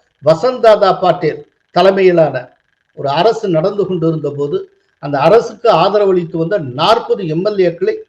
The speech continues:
தனியா கலட்டி வெளியில கொண்டு வந்து, அவர்கள் ஆதரவோடு அந்த அரசை கலற்றி கவிழ்த்து, தன்னை முதல்வராக ஆக்கி கொண்டவர் சரத்பவார்.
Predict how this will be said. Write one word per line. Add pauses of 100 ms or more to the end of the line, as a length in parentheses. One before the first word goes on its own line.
தனியா
கலட்டி
வெளியில
கொண்டு
வந்து, (400)
அவர்கள்
ஆதரவோடு
அந்த
அரசை
கலற்றி (240)
கவிழ்த்து, (1040)
தன்னை
முதல்வராக
ஆக்கி
கொண்டவர் (120)
சரத்பவார்.